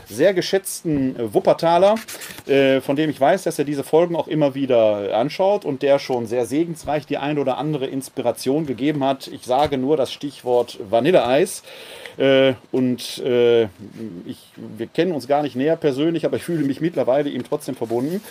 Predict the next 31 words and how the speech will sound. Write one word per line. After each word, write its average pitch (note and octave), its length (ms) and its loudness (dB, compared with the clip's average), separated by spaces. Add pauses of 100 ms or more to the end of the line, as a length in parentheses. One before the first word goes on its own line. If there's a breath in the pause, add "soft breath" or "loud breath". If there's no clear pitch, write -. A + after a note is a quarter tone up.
(320 loud breath)
Wir B2 120 -2
hatten F#3+ 220 2
eine, D#3 560 2
äh, C3+ 260 0
kleine F#3+ 320 -2
Diskussion F#3 600 -2
hier D3 160 -2
auf A2+ 80 -2
Facebook C3 600 -2 (280 loud breath)
und C#3 240 -2
eine F3 240 2
dieser E3+ 220 -2
Diskussionen, E3+ 640 -2
wie F3 120 -8
ich - 140 -14
sie D3 400 -2
sehr C#3 240 0
schätze, A3 680 0 (500 loud breath)
weil F#3+ 560 4
man E3 320 -2
sich G3 200 -8
da E3+ 260 6
irgendwie F3 420 -2
nichts D#3+ 260 -6
schenkt, G3+ 380 -2
aber E3 160 0
man E3 160 0
den D#3 140 -2
gegenseitigen D#3+ 580 -2
Respekt - 800 -4
doch - 440 0